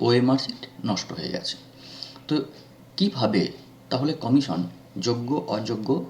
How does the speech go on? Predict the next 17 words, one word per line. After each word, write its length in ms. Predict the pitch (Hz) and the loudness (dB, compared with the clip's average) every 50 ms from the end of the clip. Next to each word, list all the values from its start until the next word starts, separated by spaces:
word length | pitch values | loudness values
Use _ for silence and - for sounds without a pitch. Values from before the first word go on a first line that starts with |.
| - - - | -12 -10 -4
নির্বাচন 480 | 113 113 110 98 98 92 90 92 90 87 | -2 0 2 2 2 2 0 0 -4 -4
করবেন, 300 | 90 90 90 87 - - - - - - - - - - - - - - - - | -4 -8 -8 -8 -8 -10 -10 -12 -16 -20 -20 -20 -20 -20 -20 -20 -20 -6 4 6
এই 100 | 165 180 | 6 8
বিষয়ে 380 | 175 143 - - 95 87 - - - - - - - - - - - - - - - - - - | 8 6 2 0 -2 -2 -2 -4 -8 -14 -20 -20 -20 -20 -20 -20 -20 -20 -20 -20 -20 -18 -16 -4
আপনাদের, 480 | - - 131 - 160 151 135 98 101 123 - - - - - - - - - - - - - - - - - - - - - - - - - - - - - - - - - - - - - - - - - - - - | -2 -2 0 4 4 6 6 6 4 2 0 -4 -12 -18 -20 -20 -20 -20 -20 -20 -20 -20 -20 -20 -20 -20 -20 -20 -20 -20 -20 -20 -20 -20 -20 -20 -20 -20 -20 -20 -20 -18 -16 -16 -16 -16 -18 -20 -20 -20 -20 -20 0 4
আপনাদের 420 | - 131 - - 170 165 160 175 202 - - | 4 4 6 4 2 4 4 4 4 4 4
কি 80 | - 139 | 4 6
মনে 220 | 107 98 92 90 | 6 8 6 6
হয়? 240 | 87 - - - - - - - - - | 6 2 -2 -8 -10 -12 -16 -20 -8 0
কমিশন 340 | - 135 147 147 151 160 156 | 2 2 4 4 2 0 0
কিভাবে 440 | 135 - - 156 - 131 101 90 92 131 - - - - - - - - | 0 0 -2 -2 -2 -2 -4 -2 -2 -4 -4 -6 -12 -18 -20 -20 -8 -4
যোগ্য 220 | 123 120 117 117 151 143 - | -2 -2 -2 -2 -4 -4 -2
অযোগ্য 380 | - 202 202 190 107 95 95 123 131 | -4 -4 -4 -4 -6 -4 0 0 2
নির্ণয় 380 | 123 110 107 104 104 110 120 | 2 2 0 -2 -2 -4 -4
করতে 300 | 120 - - - - 120 151 - - - - - - | -4 -6 -8 -6 -4 -2 -2 -2 -4 -10 -16 -16 -14
সক্ষম 400 | - - - - - - - 92 | -6 -4 -4 -4 -2 -4 -4 -4
হবে? 260 | - - 180 180 - | -4 -6 -8 -10 -10